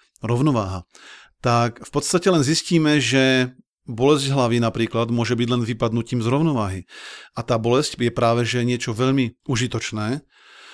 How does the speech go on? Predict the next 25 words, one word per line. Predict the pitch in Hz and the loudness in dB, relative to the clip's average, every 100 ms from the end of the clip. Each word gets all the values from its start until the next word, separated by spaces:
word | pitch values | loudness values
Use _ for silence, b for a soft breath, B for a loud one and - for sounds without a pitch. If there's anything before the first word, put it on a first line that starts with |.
| B | B
A | 123 | 4
ľudia | 170 196 160 | 4 8 6
potom | - 147 139 | 6 2 2
namiesto | 139 139 - 131 | 4 2 0 2
toho, | 175 156 | 4 4
aby | 113 | 2
začali | 135 - 123 123 | 0 2 2 2
okamžite | 131 120 120 - | 2 0 -2 -2
hľadať | 117 123 123 | -2 0 0
niečo, | 117 120 - | 0 0 0
čím | 127 127 120 | -2 -2 -2
tú | 123 | -2
bolesť | 120 110 - | -2 -2 -6
potlačia, | 107 104 - 113 120 156 | -8 -6 -6 -6 -6 -8
napríklad | 127 107 104 101 | -12 -10 -10 -8
nejakými | 101 98 - 113 107 - | -8 -10 -10 -12 -14 -12
tabletkami, | - 131 127 - 101 104 117 _ _ _ | -6 -6 -6 -10 -10 -10 -12 _ _ _
tak | 131 127 | 0 4
by | 160 | 6
mali | 170 175 | 6 4
skôr | 185 170 | 4 4
uvažovať, | 147 151 165 160 - _ _ - | 6 4 6 4 2 _ _ -4
čo | 143 | 2
majú | 160 151 | 4 4
zmeniť. | 127 143 131 98 | 4 4 2 0